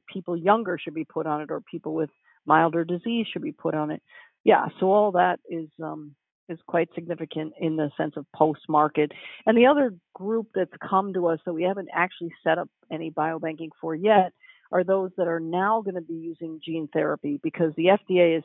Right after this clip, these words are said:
saying, you know, if a gene therapy works, then essentially someone gets treated and they never experience the disease again, uh, or, for example, gene editing even more so. Um, we need to follow those people and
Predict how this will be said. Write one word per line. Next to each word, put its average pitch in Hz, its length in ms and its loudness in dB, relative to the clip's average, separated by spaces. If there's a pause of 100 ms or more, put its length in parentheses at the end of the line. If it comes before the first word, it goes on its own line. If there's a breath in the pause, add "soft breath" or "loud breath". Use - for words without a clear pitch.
saying, 160 300 -4 (460)
you 180 60 -8
know, 156 160 -6
if 175 180 0 (160)
a - 100 -4
gene 220 500 -2
therapy 175 440 4
works, 160 460 -4
then 156 220 0
essentially 175 680 0
someone 165 240 -4
gets 151 160 -4 (160)
treated 208 340 2
and 160 140 2
they 156 120 -4
never 160 520 0
experience 160 560 -6 (120)
the 156 80 -2
disease 156 420 0
again, 160 420 4 (380 soft breath)
uh, 147 260 2
or, 175 240 6
for 175 120 -6
example, 165 360 -4
gene 160 380 -6
editing 170 420 4
even 151 240 -6
more 180 240 -2 (100)
so. 151 280 -6 (440)
Um, 156 440 -8
we 220 180 0
need 294 200 0
to 185 140 -4
follow 170 340 6
those 151 200 -6 (100)
people 156 440 -8
and 156 180 -10